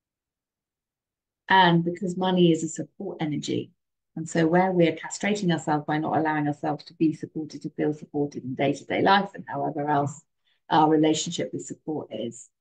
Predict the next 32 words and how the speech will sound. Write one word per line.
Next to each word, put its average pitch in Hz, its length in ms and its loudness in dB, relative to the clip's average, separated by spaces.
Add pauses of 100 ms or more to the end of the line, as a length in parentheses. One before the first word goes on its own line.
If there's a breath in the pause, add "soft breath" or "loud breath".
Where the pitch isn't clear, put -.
(440)
we 147 140 -4
can 143 420 -4 (800)
block 156 400 -2 (120)
money 147 380 -2
coming 135 300 -2
in 131 280 -6
through 139 180 -4
that. - 240 -8
Does 214 100 -8
that - 140 -2
resonate? 214 420 0 (4000)
I 175 60 -4
invite 165 220 2
you 165 60 0
to 170 120 -8
think 165 240 -2
about, 151 240 -2
as - 120 -12
part 185 280 -2
of 175 80 -2
this, 156 220 -8
as 147 80 -4
you're 147 80 0
developing 165 440 0
your 151 100 -6
wealth 147 220 -4
energetic - 480 -8
strategies, - 540 -10
have 165 180 -8
you 165 60 0
got 175 180 -2
a - 120 -2